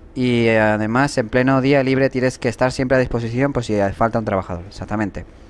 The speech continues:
Capo dice, "Que sea temprano el directo." Vale. Un voto para las diez, otro voto para las seis. Héctor dice también a las seis, ya do-, van dos votos, dos a uno. Néstor dice, "A las seis lo vería entero, ¿sí o no?"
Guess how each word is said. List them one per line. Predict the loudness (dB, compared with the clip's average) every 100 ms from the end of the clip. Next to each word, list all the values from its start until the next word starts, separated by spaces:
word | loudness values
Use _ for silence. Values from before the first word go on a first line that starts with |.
| -6
Capo | -4 0
dice, | 0 -2 -4
"Que | 0
sea | 2 2
temprano | 2 0 0
el | 0
directo." | -2 -4 -10 -12 -20 -8
Vale. | 0 0 0 -10 -20 -20 -10 -2
Un |
voto | 2 2 4 4 4 2 0 -4 -4
para | 0 0
las | 2
diez, | 2 0 -2
otro | 0 2
voto | 2 2
para | 0 0
las | 2
seis. | 0 0 -4 -18 -6 -4
Héctor | 0 0 0 -4 -6
dice | -2 -2
también | 0 0 2
a | 2
las | 2
seis, | 2 0 0
ya | 0 2
do-, | 2
van | 2 0
dos | 0
votos, | 0 2 0 -2 -20 -20 -20 -20 -2
dos | 0 2
a | 2
uno. | 2 2 0 -4 -20 -20 -20 -20 -20 -8 -2
Néstor | 0 2 0
dice, | 0 -2 0
"A | 0
las | 0
seis | 0 0 2
lo | 4
vería | 4
entero, | 2 2 2
¿sí | 2 0
o |
no?" | 0